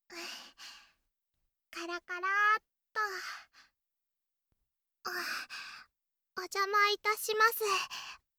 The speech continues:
よいしょ。 <sighs> ふう。 二月のお外は寒いですね。妖精でも凍えちゃいます。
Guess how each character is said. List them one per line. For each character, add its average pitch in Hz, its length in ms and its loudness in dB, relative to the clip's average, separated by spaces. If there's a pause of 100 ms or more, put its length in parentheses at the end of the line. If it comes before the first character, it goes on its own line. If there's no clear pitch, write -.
(600)
よ 330 60 0
い 320 60 -6
し - 280 -6
ょ。 - 20 2
<sighs> 427 80 -2 (1900)
ふ 466 100 -6 (1800)
う。 339 60 -8
二 359 120 -8
月 403 300 2
の 285 200 -8
お - 20 -10
外 302 300 -10
は 262 220 -6 (360)
寒 285 440 -6
い 415 140 0
で 440 60 0 (100)
す 320 120 -10
ね。 311 100 -6 (1000)
妖 349 260 0
精 427 220 2
で 466 120 2
も 440 160 2
凍 320 280 -8
え 330 140 -6
ち - 100 -10
ゃ 381 100 2
い 381 60 -2
ま 403 140 0
す。 480 80 -4